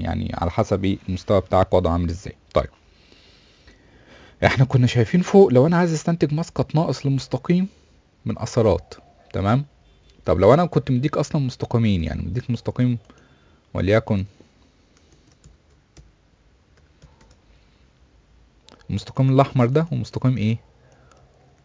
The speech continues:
المستقيم البني، ال-، اللبني، اسف. المستقيمين دول مديك مساقطهم ايه؟ الرأسية والايه؟ والافقية.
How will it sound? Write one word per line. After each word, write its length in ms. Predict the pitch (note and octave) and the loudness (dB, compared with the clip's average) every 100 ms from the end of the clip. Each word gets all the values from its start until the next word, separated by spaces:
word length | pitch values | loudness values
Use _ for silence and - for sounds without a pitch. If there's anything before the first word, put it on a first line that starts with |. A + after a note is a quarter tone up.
| _ _ _ - | _ _ _ -12
المستقيم 580 | A2 G#2+ - - A#2 B2 - - | -10 -8 -6 -2 0 0 -4 -10
البني، 420 | A2 A#2+ A2+ F#2+ G2+ _ _ - | -6 2 2 0 -6 _ _ -8
ال-، 280 | G#2 G2+ F#2+ | 0 2 4
اللبني، 640 | G2 G2+ G#2 A2 G2 D#2+ | 4 4 4 4 4 0
اسف. 240 | - - - - _ _ - _ _ _ | -6 -10 -20 -20 _ _ -20 _ _ _
المستقيمين 520 | - - - B2 B2 | -12 -6 0 2 2
دول 200 | G#2 F2+ - _ - | 0 -4 -10 _ -12
مديك 300 | F2+ G#2+ - | -6 -6 -4
مساقطهم 500 | A2 - B2 B2 A2+ | -6 -4 -4 -2 -2
ايه؟ 120 | G#2 | -2
الرأسية 340 | G2 - - B2+ | -2 -4 0 2
والايه؟ 340 | A#2+ G2+ G#2+ - | 2 0 -2 -2
والافقية. 440 | G#2 - - E2 | -4 -4 -4 -4